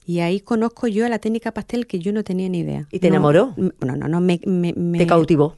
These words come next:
Speaker 1: Sí.
Speaker 2: Te cautivó. ¿Pero también has pintado acuarela?
Speaker 1: No.
Speaker 2: Ay, ah, no.
Speaker 1: No.
Speaker 2: ¿Y óleo?
Speaker 1: Óleo.
Speaker 2: Óleo.
Speaker 1: Óleo he pintado, pero muy poquito. Mm, con Juan Ariza, con nuestro
Speaker 2: Juan.
Speaker 1: Juan Ariza
Speaker 2: Bueno,
Speaker 1: de aquí,
Speaker 2: Juan,
Speaker 1: nuestro
Speaker 2: Juan lo tenemos
Speaker 1: pintor.
Speaker 2: que llamar también, ¿eh?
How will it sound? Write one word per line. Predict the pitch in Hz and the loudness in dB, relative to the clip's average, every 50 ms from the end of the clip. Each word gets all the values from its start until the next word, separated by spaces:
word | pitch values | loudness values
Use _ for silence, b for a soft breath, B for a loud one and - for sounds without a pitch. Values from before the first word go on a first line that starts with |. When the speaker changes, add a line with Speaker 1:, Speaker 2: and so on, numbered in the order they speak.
| - 190 - | -12 -16 -14
Speaker 1:
Sí. | - - - - - | -12 -12 -14 -8 -6
Speaker 2:
Te | 156 | -4
cautivó. | 147 - 143 135 143 143 143 143 B B B B B | 0 0 0 2 2 2 2 2 B B B B B
¿Pero | - 202 185 185 180 | 4 4 4 6 6
también | - 190 190 202 220 240 262 | 4 2 2 2 0 0 0
has | 277 277 269 | -2 -2 -4
pintado | - - 294 285 262 - 262 269 262 262 | -4 -4 -4 -4 -2 -2 0 2 2 0
acuarela? | 254 254 262 254 254 269 240 196 190 185 - _ _ - | 0 0 0 0 0 0 -2 -2 -2 -4 -6 _ _ -2
Speaker 1:
No. | 196 | 2
Speaker 2:
Ay, | 196 190 185 | 2 4 4
ah, | - 196 190 - | 4 2 0 0
no. | 180 165 151 B B B B B | 0 -2 -2 B B B B B
Speaker 1:
No. | 170 208 | -4 -2
Speaker 2:
¿Y | 202 202 202 196 185 180 180 180 180 180 180 | 0 2 4 4 6 6 6 6 6 6 6
óleo? | 208 247 277 311 330 349 - _ _ _ _ - - - | 6 4 4 2 0 -4 -6 _ _ _ _ -14 -8 -4
Speaker 1:
Óleo. | 180 165 147 143 B B B B B B - | -4 -4 -4 -6 B B B B B B -4
Speaker 2:
Óleo. | 160 147 135 131 135 - - | 0 2 2 0 0 0 2
Speaker 1:
Óleo | - 254 269 285 294 294 285 | 2 4 4 4 4 4 4
he | 277 277 | 2 2
pintado, | 285 277 269 294 302 294 | 2 0 0 0 0 0
pero | 262 220 208 196 | 0 0 2 2
muy | 202 226 240 | 2 0 0
poquito. | - 190 175 - 147 143 - - 151 147 175 208 - - | 0 -4 -4 -6 -8 -8 -8 -8 -10 -10 -12 -14 -12 -8
Mm, | 180 180 175 175 170 | -6 -4 -4 -4 -6
con | 160 - 175 170 170 | -6 -6 -8 -8 -6
Juan | - 202 196 190 | -6 -4 -4 -4
Ariza, | 180 180 254 294 - - 277 277 - | -2 -2 -4 -4 -4 -6 -6 -6 -4
con | - 165 | -4 -4
nuestro | 160 160 - - | -2 -2 0 0
Speaker 2:
Juan. | 170 156 | 2 2
Speaker 1:
Juan | 175 185 | 4 4
Ariza | 185 180 175 185 156 | 4 2 2 2 2
Speaker 2:
Bueno, | 147 147 143 | 2 4 4
Speaker 1:
de | - - | 4 4
aquí, | 147 143 - | 4 4 4
Speaker 2:
Juan, | 151 147 - 262 269 | 4 4 2 2 0
Speaker 1:
nuestro | 269 233 202 190 | 0 0 2 4
Speaker 2:
Juan | 180 175 175 180 190 | 6 6 6 6 6
lo | 202 185 | 4 4
tenemos | 214 208 214 208 226 | 4 6 6 6 6
Speaker 1:
pintor. | 240 | 6
Speaker 2:
que | 196 | 6
llamar | 190 175 180 180 175 | 6 6 4 4 2
también, | 180 175 180 208 208 180 165 | 2 0 0 2 2 2 0
¿eh? | 190 | -2